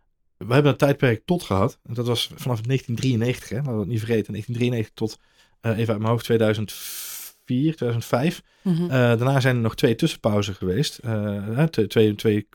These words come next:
Speaker 1: korte mensen die als teambaas hebben gefungeerd, ongeveer een jaar. En toen hadden we Arie Verbenne, die werd binnengehaald. En die kreeg ook Vettel mee als cadeautje. Want, oh, Vettel zou komen om Ferrari naar het kampioenschap te helpen. En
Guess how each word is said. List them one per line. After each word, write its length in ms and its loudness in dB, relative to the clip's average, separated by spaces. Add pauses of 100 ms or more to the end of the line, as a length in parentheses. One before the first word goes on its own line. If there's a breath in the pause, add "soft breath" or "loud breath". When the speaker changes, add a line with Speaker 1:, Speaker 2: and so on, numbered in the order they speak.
(200)
Speaker 1:
korte 400 2 (240)
mensen 320 2
die 100 4
als 100 0
teambaas 320 2
hebben 180 -4
gefungeerd, 260 0
ongeveer 220 -4
een 80 0
jaar. 280 0 (340 loud breath)
En 100 -4
toen 100 4
hadden 180 6
we 60 4
Arie 220 2
Verbenne, 380 4
die 100 -2
werd 120 2
binnengehaald. 580 0 (300)
En 160 0
die 140 6
kreeg 200 2
ook 120 0
Vettel 280 4
mee 380 4
als 100 -12
cadeautje. 480 2
Want, 220 0
oh, 160 4
Vettel 240 4
zou 180 4
komen 320 4
om 80 -2
Ferrari 360 -2
naar 100 -2
het 100 -8
kampioenschap 340 0
te 80 -2
helpen. 220 -2
En 200 0